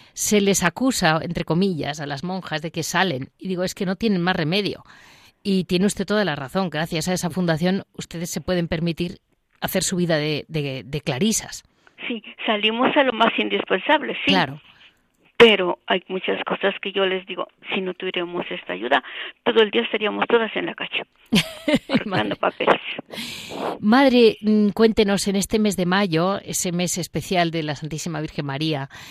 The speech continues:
Speaker 1: em, el, eh, ¿qué virgen, o sea, ti-, qué devoción tienen ustedes especial?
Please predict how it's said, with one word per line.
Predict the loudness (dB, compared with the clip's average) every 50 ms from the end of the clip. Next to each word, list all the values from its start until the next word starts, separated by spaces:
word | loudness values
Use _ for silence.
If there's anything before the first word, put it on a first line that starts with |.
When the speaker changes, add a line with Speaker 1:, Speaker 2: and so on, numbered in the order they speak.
| -18 -18 -18 -20 -20 _
Speaker 1:
em, | _ 2 4 6 6 4 4 4 2 2 2 2 2 0 0 0 -2 -2 -4 -8 -12 -18 -20 _ _ _ _ _ _ _
el, | _ -10 -6 -4 -4 -4 -4 -6
eh, | _ -10 -12 -10 _
¿qué | 0 2 4
virgen, | 4 4 2 0 0 -2 0 0
o | 0 0
sea, | 0 -2 -2
ti-, | -4 -4 -6
qué | 2 4 6
devoción | 6 6 6 4 0 2 2 0 2
tienen | 2 0 0 0 0 0
ustedes | -2 -2 -2 -2 -2 0 0 -2 -4
especial? | -6 -6 -4 -6 -6 -2 -2 0 0 0 -2